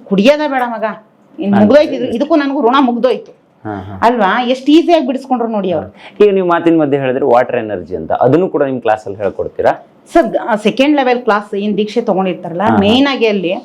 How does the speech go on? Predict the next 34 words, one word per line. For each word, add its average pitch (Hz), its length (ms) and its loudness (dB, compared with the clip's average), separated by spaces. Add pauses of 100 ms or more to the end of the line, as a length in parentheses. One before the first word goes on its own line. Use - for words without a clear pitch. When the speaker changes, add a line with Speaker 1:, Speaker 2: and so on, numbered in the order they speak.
(320)
Speaker 1:
ಅದಕ್ಕೋಸ್ಕರನೇ 285 920 -2
ಒಂದು 240 220 -2
ಇಪ್ಪತ್ತು 262 420 -4
ನಿಮಿಷ, 240 340 -6
ಮೂವತ್ತು 233 260 -2
ನಿಮಿಷ 240 200 -4
ವಾಟರ್ 214 360 0
ನೆಸರೈಸೇ 226 420 0
ಮಾಡಿಸ್ತೀವಿ. - 720 -4
Speaker 2:
ಓಕೆ. - 440 -4
Speaker 1:
ಡೈಲಿ 269 420 4
ನೀವು 254 320 2
ನಿಮ್ಮ 233 260 0
ಮನೆಯಲ್ಲಿರುವಂತಹ 240 840 -2
ನೆಗೆಟಿವ್ 233 400 -2
ಎನರ್ಜಿನ 226 400 -4
ಹೆಂಗ್ 226 220 -4
ಕ್ಲೆನ್ಸ್ 220 280 0
ಮಾಡ್ಬೇಕು, 202 440 -2
Speaker 2:
ಹ್ಮ್. - 420 -8
Speaker 1:
ನಿಮ್ಮ 247 200 6
ಚಕ್ರ 247 300 -2
ಬೂಸ್ಟ್ 226 340 -6
ಆಗೋದಿಕ್ಕೆ 214 380 -2
ಏನ್ 196 100 -6
ಬೇಕು, 180 240 -6
ನಿಮ್ಮ 220 260 2
ಮನೆ 240 260 0
ವ್ಯಕ್ತಿಗಳಿಗಿರುವಂತಹ 214 1080 0
ಅನಾರೋಗ್ಯ 220 400 0
ಸಮಸ್ಯೆ 226 360 -4
ಸುಧಾರಣೆಗೆ 226 580 -2
ಹೇಗ್ 214 120 -4
ಮಾಡ್ಬೇಕು, 175 380 -8